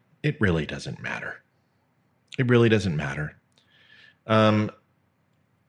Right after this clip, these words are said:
if you have to listen to, to Joe Biden for four years, is it really gonna kill you? It's so much better than Hillary. And yes, your taxes will go up, but you'll get other stuff that'll help you. Your prescription costs might go down, and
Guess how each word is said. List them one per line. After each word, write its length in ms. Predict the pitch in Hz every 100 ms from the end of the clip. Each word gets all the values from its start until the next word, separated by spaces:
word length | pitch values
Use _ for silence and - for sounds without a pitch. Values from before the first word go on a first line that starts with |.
| _
if 140 | 127 120
you 100 | 139
have 260 | 135 147 -
to 100 | 127
listen 480 | 123 120 127 123
to, 420 | 120 113 107 - -
to 560 | - 113 104 101 90
Joe 340 | 98 110 107 107
Biden 460 | 95 92 95 98
for 100 | 104
four 300 | 95 98 98
years, 300 | 92 95 92
is 100 | 101
it 80 | 101
really 220 | 107 110
gonna 160 | 107 98
kill 200 | - 95
you? 180 | 98 95 _ _ - -
It's 140 | 131 -
so 180 | -
much 240 | 95 87 -
better 200 | 90 87
than 140 | 85
Hillary. 500 | 80 92 90 90 90 _ _ _ _ _ _ _ -
And 180 | 143
yes, 320 | 147 143 135 -
your 100 | 139
taxes 520 | - 117 - 120 113
will 200 | 110 113
go 200 | 120 113
up, 320 | 87 87 - - - 120
but 440 | 202 185 - - _ -
you'll 180 | 170
get 200 | 160 156
other 200 | 139 127
stuff 500 | 120 - - 95 92
that'll 220 | - 95 90
help 380 | 85 82 -
you. 120 | 90 113
Your 140 | 143
prescription 600 | 147 139 - 98 - 92
costs 340 | 87 82 80 -
might 200 | 80 80
go 160 | 80
down, 500 | 76 73 76 82 87
and 140 | -